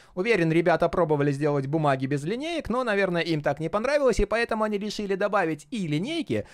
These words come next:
чтобы добавить потом ещё и печать в виде этой монетки.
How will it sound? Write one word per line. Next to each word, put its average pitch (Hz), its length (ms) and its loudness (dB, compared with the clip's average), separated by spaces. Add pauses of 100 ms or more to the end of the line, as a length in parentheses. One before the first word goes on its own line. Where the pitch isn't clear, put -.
(120)
чтобы 247 320 0
добавить 233 400 2
потом 214 280 0
ещё 214 240 -2
и 233 120 -6
печать 233 460 -4
в 160 40 -10
виде 190 260 -4
этой 165 340 2
монетки. 240 560 -6